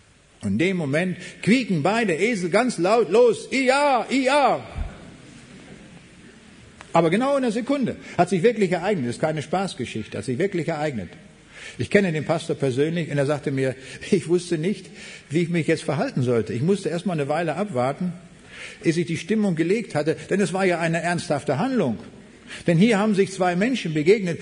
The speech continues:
und die wollen nun den Bund fürs Leben eingehen. Das können wir nicht den Eseln überlassen. Die sollen schon mal selber reden und selber Ja sagen. Also Ja sagen, wenn's auch ein I A ist,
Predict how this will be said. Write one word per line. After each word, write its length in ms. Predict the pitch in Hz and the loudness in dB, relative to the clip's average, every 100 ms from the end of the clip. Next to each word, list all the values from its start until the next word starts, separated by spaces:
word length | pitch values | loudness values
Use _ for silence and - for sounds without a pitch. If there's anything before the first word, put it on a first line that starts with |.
| - | -4
und 200 | 170 175 | 0 2
die 120 | 190 | 4
wollen 320 | 170 185 202 185 | 4 2 2 2
nun 380 | 208 208 202 - - - - - | 2 2 0 -4 -14 -16 -16 -4
den 180 | 156 147 | 0 2
Bund 220 | 220 247 | 2 2
fürs 180 | 170 143 | 0 0
Leben 320 | 220 240 147 | 0 0 0
eingehen. 640 | 131 139 131 156 180 160 - - - - - - - - - | 0 0 0 0 -2 -4 -10 -18 -20 -20 -20 -20 -20 -20 -6
Das 160 | - 160 | 0 2
können 140 | 196 | 2
wir 60 | 185 | 2
nicht 120 | 170 | 0
den 120 | 160 | 0
Eseln 320 | 160 269 185 165 | 2 2 2 2
überlassen. 520 | 147 139 127 - 87 - - - - - - - - | 2 2 0 -4 -12 -16 -20 -20 -20 -20 -20 -16 2
Die 80 | 170 | 4
sollen 160 | 208 | 4
schon 120 | 185 175 | 2 0
mal 120 | 143 | 2
selber 320 | 202 220 160 | 4 4 4
reden 260 | 156 139 127 | 2 0 -2
und 120 | 123 | 0
selber 260 | 170 190 | 2 2
Ja 280 | 143 135 127 | 2 2 0
sagen. 380 | 117 117 98 92 90 - - - - - - - - - - - - - - - - - - - - - - - - - | 0 -2 -2 -6 -12 -18 -20 -20 -20 -20 -20 -20 -20 -20 -20 -20 -20 -20 -20 -20 -20 -20 -20 -20 -20 -20 -20 -20 -20 -16
Also 300 | - 135 123 | -4 -2 0
Ja 320 | 117 127 143 139 | 2 2 0 -2
sagen, 520 | 156 156 156 165 156 - - - - | -2 -2 -4 -6 -8 -10 -18 -12 -4
wenn's 200 | 123 123 | -4 -2
auch 160 | 120 | -2
ein 220 | 120 117 | -2 -4
I 200 | 120 151 | -2 -2
A 180 | 127 131 | -2 -2
ist, 320 | 131 135 - | -4 -6 -10